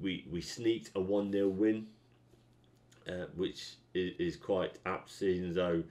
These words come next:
just three weeks later we played them in the league and they get, handed us our first league defeat. Um, the Accrington game was,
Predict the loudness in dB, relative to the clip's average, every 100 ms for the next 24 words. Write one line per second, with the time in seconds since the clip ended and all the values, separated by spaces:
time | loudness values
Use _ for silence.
0 | -14 -20 -4 -4 -4 0 2 4 0 0
1 | -2 0 -2 0 0 0 0 0 2 0
2 | 0 -4 -2 0 0 0 -2 -2 -4 -2
3 | 0 0 -2 -2 -2 -2 2 2 2 -4
4 | -6 -2 -2 -2 -6 -6 -6 -2 -2 -2
5 | -10 -18 -20 -20 -20 -10 -4 -2 -2 -6
6 | -14 -4 -2 -2 -2 -4 -2 -2 0 0
7 | -2 -6 -4 -2 0 0 -4